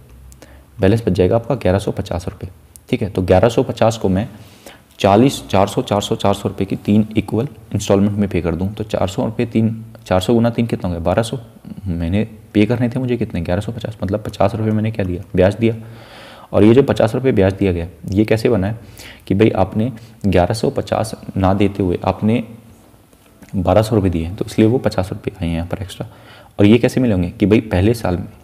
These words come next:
बारह, ग्यारह सौ पचास पे आपने ब्याज दिया होगा कितना, आर,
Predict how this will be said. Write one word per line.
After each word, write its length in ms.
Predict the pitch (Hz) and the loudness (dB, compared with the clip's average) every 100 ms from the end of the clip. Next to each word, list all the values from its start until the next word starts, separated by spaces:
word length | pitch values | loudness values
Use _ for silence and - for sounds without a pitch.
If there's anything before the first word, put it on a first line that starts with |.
| _ _ - - 90 | _ _ -20 -10 0
बारह, 320 | 90 92 107 - 101 | 4 6 4 -2 -2
ग्यारह 220 | 90 95 | -2 -2
सौ 100 | 113 | -4
पचास 280 | - 107 110 | -4 -4 -2
पे 40 | - | -4
आपने 200 | - 104 | -4 0
ब्याज 200 | 92 98 | 0 0
दिया 180 | 104 | -4
होगा 120 | 98 104 | -6 -4
कितना, 280 | - - - - - - - - - - - - | -6 -6 -12 -14 -20 -20 -20 -20 -20 -20 -6 2
आर, 200 | 95 | 2